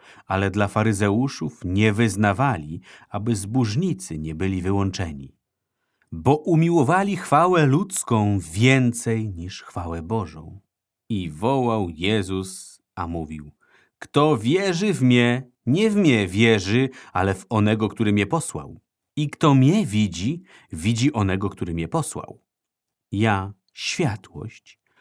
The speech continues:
przyszedłem na świat, aby żaden, kto wierzy w mnie, w ciemnościach nie został. A jeśliby kto słuchał słów moich, a nie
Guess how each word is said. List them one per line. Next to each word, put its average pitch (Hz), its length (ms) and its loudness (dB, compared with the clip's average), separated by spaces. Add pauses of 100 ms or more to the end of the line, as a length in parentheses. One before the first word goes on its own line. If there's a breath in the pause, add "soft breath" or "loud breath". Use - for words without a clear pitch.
(180)
przyszedłem 127 560 0
na 117 100 4
świat, 107 680 -2 (520)
aby 107 320 4
żaden, 147 520 4
kto 139 240 2
wierzy 135 400 2
w 98 120 -2
mnie, 139 260 2
w - 120 -20
ciemnościach 98 880 0
nie 80 140 -6
został. - 520 -10 (760 loud breath)
A 120 100 2
jeśliby 226 480 0
kto 214 180 -2
słuchał 220 640 -2
słów 160 460 -2
moich, 90 600 -10 (260)
a 92 240 -4
nie 135 360 2